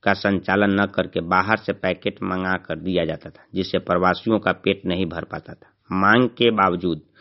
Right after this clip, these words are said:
मच्छरदानी एवं कॉइल न देकर घर से लाने को कहा जाता था। डीएम ने बताया कि विभिन्न प्रखंडों में स्थापित quarantine center का निरीक्षण किया जाएगा। किसी भी स्तर पर लापरवाही बर्दाश्त नहीं की जाएगी। केंद्र पर प्रवासियों को प्रचुर मात्रा में भोजन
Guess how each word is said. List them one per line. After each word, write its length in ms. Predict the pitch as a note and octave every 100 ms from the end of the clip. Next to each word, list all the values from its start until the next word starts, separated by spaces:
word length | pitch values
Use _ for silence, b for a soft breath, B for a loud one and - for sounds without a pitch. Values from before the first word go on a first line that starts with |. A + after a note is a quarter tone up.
| b -
मच्छरदानी 720 | F#2+ - G2 F#2 G2+ A#2 B2
एवं 240 | A2 F#2+ - _ b b _ -
कॉइल 320 | A2 A2+ G#2+
न 120 | G#2
देकर 380 | F#2 - - - _ _ E2
घर 300 | D#2+ G#2 A#2+
से 200 | - G#2
लाने 340 | G2 F#2 G2
को 160 | F#2+ F#2
कहा 260 | E2 E2
जाता 260 | E2 - -
था। 140 | - _ _ _ F2
डीएम 280 | F#2 G2+ G2+
ने 140 | F#2+
बताया 400 | F2 F2+ F#2 F2
कि 160 | D#2+ -
विभिन्न 360 | F#2 F#2 A2
प्रखंडों 480 | G#2 F#2 - F#2+ F#2+
में 160 | F#2+ F2
स्थापित 400 | - F2+ - -
quarantine 480 | F2+ F2 E2+ G2+
center 360 | F#2+ F#2 E2+ F#2
का 120 | F2
निरीक्षण 440 | E2+ E2 D#2+ - D#2
किया 260 | E2 E2+
जाएगा। 260 | D#2 - - _ b b b
किसी 320 | - G#2 - B2
भी 220 | A#2 F#2
स्तर 160 | -
पर 220 | G2+ F#2+ F#2
लापरवाही 500 | F2+ F#2 F2+ F2 G2
बर्दाश्त 480 | F2 E2+ E2+ -
नहीं 180 | - E2
की 160 | - -
जाएगी। 340 | E2 - _ b b b -
केंद्र 240 | A2+ A2
पर 200 | G2+ A2
प्रवासियों 580 | G2+ F#2+ F#2 F2+ - A2
को 120 | G2+
प्रचुर 400 | F#2 F#2 D#2+ G#2
मात्रा 340 | G2 F2 - F#2+
में 200 | F2+ D#2
भोजन 400 | E2 E2+ D#2+